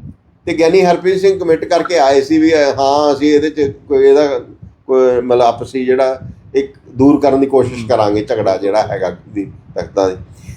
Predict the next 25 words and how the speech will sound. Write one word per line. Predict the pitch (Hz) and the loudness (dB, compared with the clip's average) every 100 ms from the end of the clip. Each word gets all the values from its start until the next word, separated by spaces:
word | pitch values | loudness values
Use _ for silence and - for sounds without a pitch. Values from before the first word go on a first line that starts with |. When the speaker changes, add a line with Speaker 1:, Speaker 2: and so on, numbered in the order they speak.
| - - | -20 -4
Speaker 1:
ਤੇ | 165 147 | -2 0
ਉਹ | 185 196 190 - - - - - | 2 2 2 -8 -20 -20 -16 -4
ਫਿਰ | 170 | 0
ਉਹਨਾਂ | 190 196 | 2 2
ਨੇ | 196 | 2
ਗਿਆਨੀ | 160 151 135 | 2 2 2
ਹਰਪ੍ਰੀਤ | 127 - 165 | 0 -2 -6
ਸਿੰਘ | 170 180 | -6 -2
ਬੋਲੇ | 170 156 | 2 4
ਉਦੋਂ | 143 120 123 | 4 2 0
ਵੀ | 131 | 0
ਉਹਨਾਂ | 139 160 | 2 2
ਨੇ | |
ਕਿਹਾ | 156 151 160 - - - - - | 0 0 -2 -6 -20 -20 -20 -2
ਕਿ | 147 139 - 131 | 2 2 0 -2
ਅਸੀਂ | 123 139 | 0 4
ਉਹ, | 139 135 139 90 | 6 4 2 -4
ਉਹਨਾਂ | 131 139 | -4 0
ਦੀ | 135 123 | 2 0
ਅੰਤਮ | 120 127 | -2 -8
ਇੱਛਾ | 120 - 120 | -8 -6 -4
ਜਿਹੜੀ | 120 139 | -2 -2
ਸੀਗੀ | - 135 | -4 -10
ਪੂਰੀ | 147 127 123 120 | -10 -6 -6 -2
ਕਰਾਂਗੇ, | 107 92 82 80 | -2 -2 -2 -10